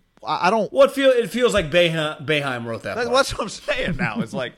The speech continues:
Speaker 1: <laughs> okay, if you're a doctor, yeah, it's, that's a different animal, but
Speaker 2: But isn't it fair to understand why Boeheim hates Rich Paul?
Speaker 1: Totally.
Speaker 2: He stole their
Speaker 1: Yeah,
Speaker 2: guy.
Speaker 1: but I'm just saying, like, if, if he's gonna play that game, then, then all bets are off.
Speaker 2: I'd say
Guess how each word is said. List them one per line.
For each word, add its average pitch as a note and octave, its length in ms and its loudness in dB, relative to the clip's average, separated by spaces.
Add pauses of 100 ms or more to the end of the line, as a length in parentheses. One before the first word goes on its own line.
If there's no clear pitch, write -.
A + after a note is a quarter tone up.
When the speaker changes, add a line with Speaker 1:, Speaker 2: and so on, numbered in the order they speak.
(160)
Speaker 1:
<laughs> - 200 -16
okay, A3 160 -4
if G3 80 0
you're G3+ 120 0
a C3+ 80 -4
doctor, C#3+ 540 -2
yeah, C#3 380 0
it's, A#2 240 -12
that's D3 240 -8
a D3+ 60 -10
different C#3+ 380 -2
animal, G2 520 -4
but A#2+ 280 -6 (180)
Speaker 2:
But F#3 120 6
isn't C#4 240 6
it G3 80 -4
fair A#3 220 6
to F#3+ 140 0
understand E3+ 720 0
why D3 160 4
Boeheim C#3 520 0
hates C3 260 -2
Rich D3 160 -6
Paul? D#3+ 180 2
Speaker 1:
Totally. D#3 240 -2
Speaker 2:
He C#3+ 60 -6
stole C#3 220 -4
their C#3+ 120 -2
Speaker 1:
Yeah, E3 200 0
Speaker 2:
guy. - 100 -14
Speaker 1:
but A3 260 2
I'm D#3+ 120 -4
just D#3+ 160 -8
saying, E3+ 280 -4
like, A#2 200 -8
if, A#2 160 -12
if - 180 -6
he's C#3+ 280 -2
gonna D3 120 -2
play D3+ 160 -4
that D#3 180 0
game, G#2+ 260 -6
then, G2+ 340 -8
then A2 180 -8
all A#2 160 -2
bets A2+ 220 -6
are G#2 100 -4
off. F2+ 240 -6 (440)
Speaker 2:
I'd D#3+ 180 0
say D3 320 -2